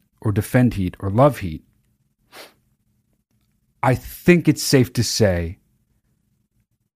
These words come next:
I love it the least. So, I, I mean, technically, I'm closest to the party of one heat hater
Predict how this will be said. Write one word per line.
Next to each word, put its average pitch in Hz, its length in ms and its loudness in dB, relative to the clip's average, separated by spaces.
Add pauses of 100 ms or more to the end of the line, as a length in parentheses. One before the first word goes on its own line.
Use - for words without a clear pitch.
(1120)
I 120 240 4
love 117 580 4
it 95 300 -6
the 107 140 0
least. - 520 -6 (160)
So, 123 640 2
I, 120 340 0
I - 40 0
mean, 123 160 4
technically, 143 640 0
I'm 110 120 4
closest - 880 0 (120)
to 95 420 0 (460)
the 123 80 -4
party 110 280 2
of 92 120 -2
one 95 360 0 (280)
heat - 300 -6
hater - 300 -8